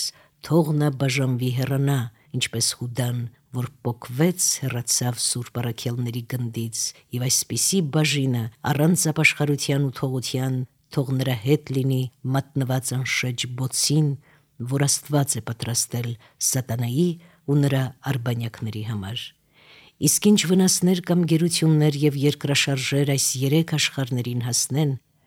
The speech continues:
այդպիսի անձից և նրա գործակիցներից վրեժխնդիր Աստվածը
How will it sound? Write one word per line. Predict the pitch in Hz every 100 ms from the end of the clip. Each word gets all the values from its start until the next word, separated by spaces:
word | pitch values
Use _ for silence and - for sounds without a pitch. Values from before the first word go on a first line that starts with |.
| _ _ _ _
այդպիսի | 185 - - - - 202
անձից | 180 151 139 175 - -
և | 156
նրա | 151 147
գործակիցներից | 139 143 - 135 135 - 135 131 123 123
վրեժխնդիր | 131 127 - - 127 - 123
Աստվածը | 120 - - 131 160 165 -